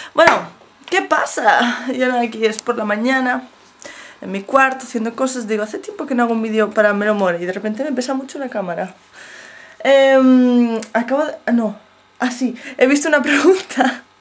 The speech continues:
Lo siento, me acabo de despertar. He visto una pregunta, bueno, de hecho lo preguntáis muchísimo, tanto, hola ordenador, ¿qué pasa? Tanto, mm, en las tweetcams como en los comentarios de, de mi segundo canal y toda la pesca. Melo,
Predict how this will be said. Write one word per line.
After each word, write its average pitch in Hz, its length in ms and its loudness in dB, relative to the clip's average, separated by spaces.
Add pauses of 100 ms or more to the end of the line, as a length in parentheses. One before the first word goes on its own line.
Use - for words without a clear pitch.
Lo 226 80 -4
siento, 196 280 -4
me 170 100 -6
acabo 208 180 -2
de 196 80 2
despertar. 180 440 -8 (440)
He 240 80 -2
visto 269 200 0
una 277 160 2
pregunta, 254 420 2
bueno, 226 240 4
de 202 100 0
hecho 226 180 -6
lo 330 80 0
preguntáis 208 420 -2
muchísimo, 190 680 -8
tanto, 180 420 -6 (340)
hola 196 200 0
ordenador, 185 440 -2
¿qué 190 100 -2
pasa? 185 300 -8 (380)
Tanto, 226 760 4
mm, 185 340 -4 (120)
en 202 120 -4
las 196 160 0
tweetcams 247 680 0
como 190 260 -4
en 175 80 -8
los 175 140 -10
comentarios 190 840 -4 (920)
de, 190 380 -2
de 180 100 -8
mi 180 100 -10
segundo 220 300 -6
canal 240 240 -2
y 233 60 -6
toda 233 160 -2
la 233 80 -6
pesca. 247 420 -8 (800)
Melo, 302 540 2